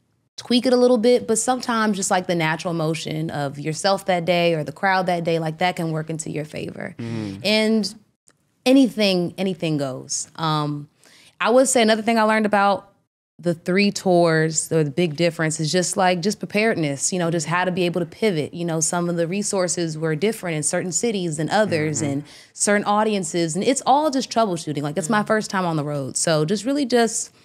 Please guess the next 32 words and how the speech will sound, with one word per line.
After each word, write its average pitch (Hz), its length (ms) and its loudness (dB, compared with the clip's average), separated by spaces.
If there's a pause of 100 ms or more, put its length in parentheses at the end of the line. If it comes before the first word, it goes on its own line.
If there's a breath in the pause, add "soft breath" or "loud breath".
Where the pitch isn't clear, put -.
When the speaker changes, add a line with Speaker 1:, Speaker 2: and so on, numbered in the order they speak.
(360 soft breath)
Speaker 1:
being 202 300 4
willing 202 260 2
to 190 100 -6
be 208 120 2
a 185 40 0
student 214 480 2
and 170 440 0 (340 soft breath)
just - 160 -2
remembering 233 360 4
the 190 80 0
root 190 140 2
of 180 80 -2
it 185 80 4
all. 185 480 2 (220)
And 165 560 -2
I 160 80 -2
love 170 200 2
to 175 60 -4
sing, 190 360 0
and 175 80 -4
I 160 40 -2
love 156 200 0
to 160 60 -16
perform, 165 340 -4
and 175 80 -2
I 160 40 0
love 151 200 0
to 156 60 -10
share 165 220 0
energy 160 320 -2
with 165 140 -4
people. 180 480 -2